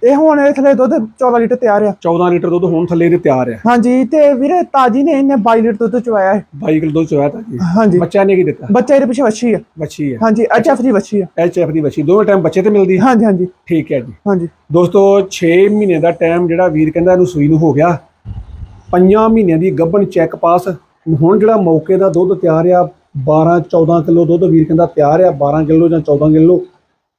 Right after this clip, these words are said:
Speaker 2: ਸੱਜਰ ਨੇ ਦੋਸਤੋ ਇਹਨੇ ਦੁੱਧ ਬਾਈ ਤੋਂ ਪਲੱਸ ਚਵਾਇਆ ਵਾ। ਪਹਿਲਾ ਸੂਆ ਦੋਸਤੋ ਸੂਈ, ਦੂਜੇ ਸੂਏ ਵਾਸਤੇ ਦੋਸਤੋ ਇਹ ਗੱਭਣ ਆ।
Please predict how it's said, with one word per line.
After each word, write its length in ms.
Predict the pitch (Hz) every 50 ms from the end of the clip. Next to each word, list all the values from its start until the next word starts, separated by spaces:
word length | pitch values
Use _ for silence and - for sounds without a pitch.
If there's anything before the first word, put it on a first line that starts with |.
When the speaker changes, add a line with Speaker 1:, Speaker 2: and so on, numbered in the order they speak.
| _ _ _ _ _ _ _ _ _ _ -
Speaker 2:
ਸੱਜਰ 360 | - 175 165 156 190 220 226
ਨੇ 120 | 226 240 233
ਦੋਸਤੋ 320 | 220 214 214 208 226 220
ਇਹਨੇ 120 | 220 220 208
ਦੁੱਧ 180 | 196 196 185
ਬਾਈ 320 | 185 151 147 151 151 160 160
ਤੋਂ 120 | 190 185
ਪਲੱਸ 300 | 185 180 180 190 185 190 -
ਚਵਾਇਆ 300 | - 196 175 180 185 180
ਵਾ। 60 | 180 175 - _ _ _ _ _ _ _ _ _ -
ਪਹਿਲਾ 320 | 165 180 208 226 226 226 214
ਸੂਆ 280 | - - 170 185 190
ਦੋਸਤੋ 300 | 180 190 175 160 202 190
ਸੂਈ, 240 | 127 147 170 180 190
ਦੂਜੇ 320 | 151 160 147 139 175 190
ਸੂਏ 260 | 185 185 180 180 180 190
ਵਾਸਤੇ 220 | 180 - - 185
ਦੋਸਤੋ 280 | 175 175 160 - 185 185
ਇਹ 60 | -
ਗੱਭਣ 260 | 143 143 - - 202
ਆ। 80 | 185